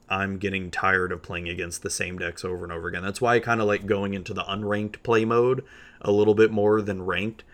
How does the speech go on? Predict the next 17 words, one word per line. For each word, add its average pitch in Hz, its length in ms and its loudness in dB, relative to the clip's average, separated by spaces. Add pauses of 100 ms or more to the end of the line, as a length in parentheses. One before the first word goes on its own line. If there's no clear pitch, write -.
(160)
because 104 360 4
ranked, 98 440 0
you 107 40 -2
know, 101 80 -4
everybody's 95 440 -4
doing 90 240 -12
try 151 260 4
hard, 139 260 6
which 117 200 0
is 123 100 -4
fine 98 320 -2
'cause 101 100 -8
I'm 90 160 -8
doing 92 180 -8
the 98 60 -4
same 98 260 -4
thing. 90 280 -4